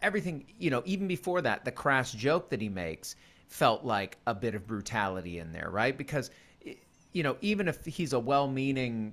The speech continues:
person, like, those ki-, that kind of joke and that kind of situation is, is very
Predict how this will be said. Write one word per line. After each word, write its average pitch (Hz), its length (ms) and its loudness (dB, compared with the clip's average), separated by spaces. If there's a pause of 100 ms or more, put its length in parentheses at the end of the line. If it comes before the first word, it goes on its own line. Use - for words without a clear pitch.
person, 139 580 0 (220)
like, 135 280 0 (240)
those 170 300 4
ki-, - 140 -6 (140)
that 135 260 4
kind 156 180 -4
of 127 60 -4
joke 127 260 0
and 110 100 -4
that 117 140 -4
kind 113 160 -6
of 104 60 -4
situation 110 960 -2 (440)
is, 117 260 -2 (800)
is 117 180 -2
very 139 760 0